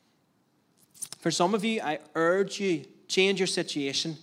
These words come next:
get ready to pivot. And if you can't change your situation, change the way you see it, because God's in it. He's absolutely in it, orchestrating everything that's going on. Detours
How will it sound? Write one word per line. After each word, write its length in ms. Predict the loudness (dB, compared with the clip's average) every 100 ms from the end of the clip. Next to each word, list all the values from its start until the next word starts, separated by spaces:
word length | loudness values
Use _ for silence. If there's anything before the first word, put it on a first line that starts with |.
| -6
get 140 | -2
ready 220 | 0 2
to 60 | 2
pivot. 380 | -2 -4 -4 -8 -20 -20 -16 -8
And 80 | -6
if 80 |
you 60 | -6
can't 300 | -4 -2 0
change 260 | 0 0 -2
your 80 |
situation, 640 | -2 -4 -2 -2 -2 -4 -6 -12
change 320 | -6 -2 0 0
the 80 |
way 120 | -2 -2
you 100 | -4
see 220 | -6 -8
it, 180 | -12 -18 _ _ _ _
because 200 | -12 -10
God's 300 | -2 0 0
in 100 | -4
it. 160 | -10 -14 -20 _ _ _ _ _
He's 160 | -16 -10 -4
absolutely 600 | -4 -4 -8 -6 -6 -8
in 100 | -8
it, 100 | -6
orchestrating 560 | -8 -6 -8 -8 -8 -10 -8
everything 600 | -8 -4 -6 -4 -6 -6
that's 160 | -6
going 280 | -6 -6 -6
on. 180 | -10 -16 _ _ _ _ _ _ _ _ _ _ _ _ _ _ _ _ _ _ _ _ _ _ _ _ _ _ _ _ _ _ _ -20 4
Detours 520 | 4 6 4 4 2